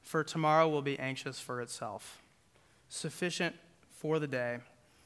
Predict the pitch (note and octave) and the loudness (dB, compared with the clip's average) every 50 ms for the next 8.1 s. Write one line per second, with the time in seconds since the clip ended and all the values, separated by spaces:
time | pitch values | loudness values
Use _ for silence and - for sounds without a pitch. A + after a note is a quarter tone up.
0 | - _ - - C3 B2+ C3 B2 - C3 B2+ B2+ B2+ - - B2 A#2 A2+ A2+ A#2 | -20 _ -10 -8 -6 -6 -6 -6 -2 -2 -2 -2 -4 -4 -2 -2 -2 -2 -4 -8
1 | - - - _ _ _ _ _ _ _ _ _ - _ _ _ - - - C#3+ | -8 -14 -20 _ _ _ _ _ _ _ _ _ -20 _ _ _ -20 -12 -4 0
2 | C#3 B2+ A#2+ - - - - D3+ E3 F3 F#3 F3+ E3 D3+ - - D#3 C#3+ C#3 C3 | 2 2 2 0 -2 0 4 4 4 6 4 2 0 -2 -2 -2 -2 0 0 -2
3 | C3 - - C#3 C#3 C#3 D3+ D#3 - - E3+ F3 E3+ D3+ C#3 C#3+ B2+ C#3 D#3 D#3+ | -2 -2 -4 -4 -2 -2 -2 -2 -2 -2 -2 0 0 0 2 2 4 4 4 4
4 | F3+ F3+ D#3+ C#3 C#3 C3 B2 - - - C#3 C3+ C3 B2 B2+ A2+ G#2 - - A2 | 2 0 -2 -2 -4 -6 -6 -8 -10 -10 -8 -8 -8 -6 -8 -10 -10 -8 -10 -10
5 | - - - _ _ _ - - A#2+ A#2 G2+ - - - - - - - - - | -12 -14 -18 _ _ _ -14 -10 -8 -8 -8 -8 -10 -14 -18 -20 -20 -20 -20 -20
6 | - - - - D3+ E3+ E3+ D#3+ D#3 C#3+ C3+ C#3 C3 B2+ A#2 B2 - - B2+ A#2 | -20 -18 0 4 6 6 6 6 2 2 2 0 -2 -4 -8 -12 -12 -12 -8 -6
7 | A2+ A2 A2 - - - C3+ C3 B2+ B2+ B2 - - A#2 A#2 A2+ - - - A#2 | -4 -6 -6 -6 -8 -8 -6 -6 -6 -6 -8 -10 -10 -8 -8 -8 -8 -8 -12 -12
8 | A#2 | -12